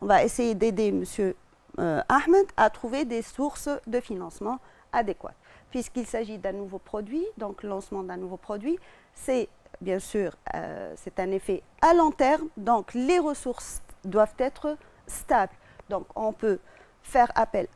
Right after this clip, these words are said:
à l'augmentation de capital, aux dettes financières à long terme,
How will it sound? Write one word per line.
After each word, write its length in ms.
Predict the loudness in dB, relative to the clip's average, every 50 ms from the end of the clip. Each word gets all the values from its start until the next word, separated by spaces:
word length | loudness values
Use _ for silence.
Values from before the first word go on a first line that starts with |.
| 2
à 140 | 4 6 6
l'augmentation 580 | 6 6 6 4 4 4 2 0 -2 -2 -4 -4
de 100 | -4 -4
capital, 540 | -4 -4 -4 -4 -6 -4 0 0 0 0 -2 -6 _ _ _ -20 -20 -20 _ _ 4
aux 120 | 4 6 6
dettes 260 | 6 6 4 4 2
financières 640 | 2 2 4 4 2 2 0 0 0 0 0 0 -4 -6 -4
à 100 | -2 -2
long 140 | 0 0 -2
terme, 320 | 0 2 2 2 2 0